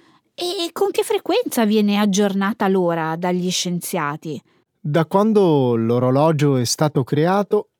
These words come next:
Speaker 2: nel millenovecentoquarantasette, millenovecentoquarantasette, è stato aggiornato ventidue volte.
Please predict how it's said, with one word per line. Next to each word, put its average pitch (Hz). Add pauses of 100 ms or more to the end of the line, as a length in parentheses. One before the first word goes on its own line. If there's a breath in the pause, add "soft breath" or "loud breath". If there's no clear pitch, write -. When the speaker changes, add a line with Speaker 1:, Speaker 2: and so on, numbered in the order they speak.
(100)
Speaker 2:
nel 123
millenovecentoquarantasette, 123 (360 soft breath)
millenovecentoquarantasette, 110 (340 soft breath)
è 233
stato 151
aggiornato 202
ventidue 170
volte. 101